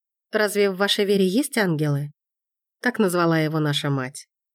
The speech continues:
Вы же знаете, она была южанкой», ответил Форстер, глядя задумчиво на водопад. Но ей пришлось отречься от своей веры и перейти в нашу, чтобы они с отцом могли пожениться. Иначе брак был бы невозможен.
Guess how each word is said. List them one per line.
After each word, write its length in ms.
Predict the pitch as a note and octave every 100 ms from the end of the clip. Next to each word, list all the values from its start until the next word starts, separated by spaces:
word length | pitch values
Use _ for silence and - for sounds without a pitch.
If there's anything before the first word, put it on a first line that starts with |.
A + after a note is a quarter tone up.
| _ _
Вы 120 | A3+
же 120 | G#3+
знаете, 400 | F#3+ G#3 A#3+ -
она 180 | D3+ D#3
была 220 | D#3+ D#3+
южанкой», 640 | D#3 D#3+ F3+ G3+ - C#3 - _ _ _ -
ответил 420 | E3 E3 D#3+ D#3+
Форстер, 440 | - G#3 - F3+
глядя 320 | E3 E3 F3 E3+
задумчиво 480 | D#3 D#3 D#3 D#3+
на 120 | D#3+ D#3
водопад. 460 | D#3 E3 D#3 D3 _ _ _ _ _ _ _ _ -
Но 120 | A#3
ей 180 | B3+ A3
пришлось 420 | G3+ F#3 G#3 F#3
отречься 480 | F#3 F#3+ G#3+ - D#3
от 100 | D3
своей 320 | D#3+ D#3 D3+
веры 320 | D#3 F#3+ D3
и 60 | C#3
перейти 420 | D3 D3 D3 D3
в 80 | D3
нашу, 420 | D3 C#3 - - _ _ _
чтобы 280 | - - D#3+
они 180 | D3+ D#3
с 80 | D#3+
отцом 320 | D#3+ - G3
могли 260 | D#3 D#3
пожениться. 680 | D3 D#3 E3 D3+ D3 - - _ _ _ _ _
Иначе 320 | F3+ A#3+ -
брак 260 | F#3 F#3+ F#3+
был 140 | F3
бы 100 | F3+
невозможен. 760 | F3 E3+ E3 E3+ F3+ D3+ D3 D3